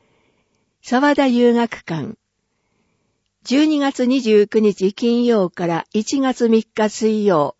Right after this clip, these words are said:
七三の二零一二。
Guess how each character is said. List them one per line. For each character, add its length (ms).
七 300
三 400
の 220
二 380
零 540
一 400
二。 340